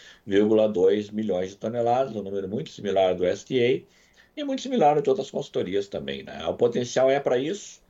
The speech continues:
aumento de dois ponto nove por cento na área plantada, o potencial é para isso, já a safra bem encaminhada, o plantio avançando muito rapidamente, já compensou o atraso que tinha até a, a última semana agora, e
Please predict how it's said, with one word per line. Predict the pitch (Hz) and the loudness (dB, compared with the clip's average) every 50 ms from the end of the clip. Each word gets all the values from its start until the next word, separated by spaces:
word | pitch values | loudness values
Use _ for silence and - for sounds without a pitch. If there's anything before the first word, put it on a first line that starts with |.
| _ _ _ _ _ _ | _ _ _ _ _ _
aumento | - 104 104 113 120 117 - | -2 0 2 2 0 -2 -2
de | - 113 | -8 -6
dois | 104 104 117 123 127 123 | 0 2 2 2 2 0
ponto | - _ 113 113 110 107 - | -4 _ -6 -6 -6 -6 -6
nove | 107 104 104 107 - | -4 -4 -4 -4 -6
por | - 101 | -10 -8
cento | - - 98 95 | -6 -6 -6 -4
na | 95 | -4
área | 95 92 - | -4 -4 -4
plantada, | - 117 120 131 131 - 123 127 135 147 143 - 202 - _ _ _ _ _ _ _ | -4 -4 -6 -4 -2 0 2 2 2 0 0 -4 -8 -12 _ _ _ _ _ _ _
o | _ | _
potencial | - - - 262 202 208 - 202 220 | -4 -4 -2 -2 -6 -2 0 0 0
é | |
para | 214 233 196 | 0 0 -2
isso, | 185 185 180 - - 113 | -2 -4 -6 -6 -8 -4
já | 101 113 110 117 123 | 0 2 4 4 4
a | 123 117 | 2 0
safra | - - 113 117 117 117 107 | -2 0 0 0 0 -2 -2
bem | 92 98 95 98 | -2 -2 -4 -4
encaminhada, | 101 107 113 135 180 247 180 170 190 208 - - 175 | -4 -6 -6 -6 -4 -4 -4 -2 -2 -2 0 0 2
o | 147 127 120 | 0 0 0
plantio | 107 95 95 92 - 107 104 | -2 -4 -4 -4 -2 0 0
avançando | 95 95 98 98 - - 98 98 98 | 2 0 -2 -4 -4 -6 -6 -6 -4
muito | 98 101 101 - | -4 -4 -4 -2
rapidamente, | - 110 107 107 107 151 160 160 160 165 175 175 - | -2 -2 0 2 0 0 2 2 0 0 -2 -2 -2
já | 226 208 | -2 -2
compensou | - - 107 - 101 101 202 202 - 113 110 | -2 -4 -4 -4 -4 -4 -4 -4 -4 0 2
o | 104 | 2
atraso | 98 - - 98 98 101 101 98 95 - 82 73 - _ _ - - - _ _ | 2 2 0 0 0 0 0 -2 -4 -4 -10 -14 -14 _ _ -20 -20 -20 _ _
que | _ 104 | _ -10
tinha | 101 - - 107 107 107 95 | -8 -4 -2 0 2 2 2
até | 92 - 95 95 92 90 | 2 2 4 4 4 2
a, | 85 82 80 82 82 - - - | 0 -2 -2 -4 -6 -8 -6 -2
a | 101 | 0
última | 95 98 101 - 95 98 | 0 0 0 -4 -8 -6
semana | - 113 104 104 107 110 120 | -4 -2 0 2 2 2 2
agora, | 120 123 127 131 143 160 202 214 220 - _ _ _ _ _ _ _ _ _ _ _ | 2 4 4 4 4 4 2 -2 -4 -6 _ _ _ _ _ _ _ _ _ _ _
e | - 220 196 208 240 294 | -6 -4 -2 -2 -2 -4